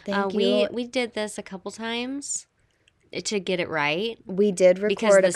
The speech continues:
Speaker 1: couple of
Speaker 2: sound
Speaker 1: times.
Speaker 2: was, uh,
Speaker 1: Yeah.
Speaker 2: off. And we're still getting our bearings. So thank you for sticking with us.
Speaker 1: Yep.
Speaker 2: We really appreciate it.
Speaker 1: Truly, truly.
Speaker 2: Um, if you're listening and
Speaker 1: 'Cause I have to say, like, I, sometimes I'm still like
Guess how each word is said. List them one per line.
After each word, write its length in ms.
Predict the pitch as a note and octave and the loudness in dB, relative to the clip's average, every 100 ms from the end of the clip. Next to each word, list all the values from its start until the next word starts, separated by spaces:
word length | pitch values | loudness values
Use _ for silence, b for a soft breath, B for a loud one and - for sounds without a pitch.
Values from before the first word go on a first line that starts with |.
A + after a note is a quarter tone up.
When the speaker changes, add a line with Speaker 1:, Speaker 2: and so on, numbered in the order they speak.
| F#3+ | 4
Speaker 1:
couple 80 | F3 | 4
of 180 | D#3+ | 4
Speaker 2:
sound 160 | E3 F3+ | 2 0
Speaker 1:
times. 160 | F3 F3 | 0 0
Speaker 2:
was, 360 | F3+ E3+ E3 | 2 0 0
uh, 40 | F#3+ | -2
Speaker 1:
Yeah. 340 | E3+ E3 E3+ E3 | 0 0 -2 -2
Speaker 2:
off. 480 | D3+ A#2 - - _ b b b - | -2 -2 -8 -20 _ b b b -6
And 220 | G3 G3 | -4 -2
we're 100 | B3 | -4
still 220 | - F4 | -4 -4
getting 220 | D#4 D#4 | -2 -2
our 100 | B3+ G#3 | -2 -2
bearings. 520 | F3+ D3+ B2+ B2+ D#3+ | -2 -2 -4 -8 -6
So 260 | - F#3+ | -2 -2
thank 340 | F#3 C4 C#4 D4 | -2 -4 -4 -4
you 100 | D4+ | -6
for 140 | D4+ | -8
sticking 340 | C4+ A#3 G#3 F3 | -10 -10 -8 -6
with 160 | E3+ | -6
us. 240 | E3+ E3 F3 | -6 -6 -4
Speaker 1:
Yep. 280 | F#3 D#3+ - | -2 -4 -4
Speaker 2:
We 120 | B3 | -4
really 240 | A#3+ G#3 E3 | -2 -2 -4
appreciate 560 | D#3+ D#3+ D3+ D#3 D#3 | -6 -10 -10 -10 -8
it. 100 | D#3 | -6
Speaker 1:
Truly, 400 | D#3 G3 F3+ D#3 | -2 2 2 2
truly. 320 | D3 D3 C#3 | -4 -6 -4
Speaker 2:
Um, 380 | D3 F3+ E3 D#3 | -2 -2 -4 -6
if 140 | F3 F3 | -8 -8
you're 100 | E3 | -8
listening 800 | D#3+ E3 - E3+ E3 E3+ E3+ E3+ _ _ | -6 -8 -8 -6 -6 -8 -10 -12 _ _
and 580 | - E3 D#3 D3+ D3+ D#3 - | -10 -8 -6 -8 -8 -12 -8
Speaker 1:
'Cause 140 | - A#3 | -2 0
I 100 | A#3 | 2
have 140 | B3 | 0
to 80 | B3+ | 0
say, 240 | B3 A3 | 4 4
like, 240 | F#3+ F3 E3+ - | 6 2 2 2
I, 400 | F#3+ G#3+ A#3+ A#3 G3+ | 2 2 0 -4 -10
sometimes 540 | - G3+ G#3+ A3+ A#3 | -6 -6 -4 -4 -2
I'm 160 | F#3+ F#3+ | -2 -4
still 240 | - F#3 | -2 0
like 380 | F#3 E3 D#3+ - | 0 0 -4 -12